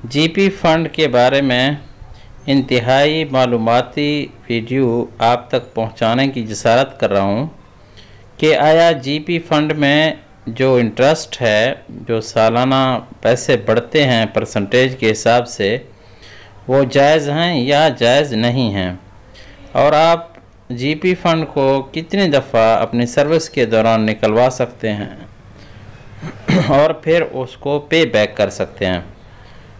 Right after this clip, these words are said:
और कितने अरसे के बाद आप जीपी fund निकलवा के आपको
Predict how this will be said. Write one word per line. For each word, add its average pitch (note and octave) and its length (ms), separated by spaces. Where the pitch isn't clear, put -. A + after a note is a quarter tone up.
और C3+ 220
कितने G3+ 400
अरसे F#3+ 300
के D#3+ 180
बाद D3 560
आप C#3+ 340
जीपी E3 400
fund E3+ 520
निकलवा C#3+ 560
के C#3 380
आपको C3 360